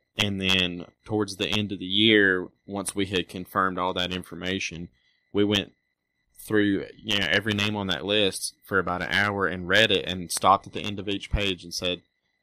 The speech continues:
you know, "We're gonna make a motion at the end of the meeting that these people are removed from the list.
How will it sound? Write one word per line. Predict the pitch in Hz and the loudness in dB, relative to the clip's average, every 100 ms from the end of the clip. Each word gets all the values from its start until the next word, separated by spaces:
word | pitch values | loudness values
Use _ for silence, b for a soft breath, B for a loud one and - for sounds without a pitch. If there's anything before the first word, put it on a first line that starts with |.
| _ _ | _ _
you | 104 | -8
know, | 95 87 - _ | -6 -6 -10 _
"We're | 98 101 | -8 -4
gonna | 104 101 | -2 0
make | 101 - | -2 -2
a | |
motion | 104 123 123 110 | 0 2 2 -2
at | 98 | -6
the | 90 | -6
end | 98 95 | -8 -6
of | |
the | 95 | -6
meeting | 104 110 107 | -4 -2 -2
that | 85 | -4
these | 87 98 | -6 -10
people | 110 92 90 | -10 -10 -8
are | 90 | -8
removed | 90 90 90 95 98 92 - | -8 -10 -6 -4 -2 -4 -8
from | - 101 | -10 -8
the | 95 | -6
list. | 90 101 92 87 - | 0 2 2 0 -6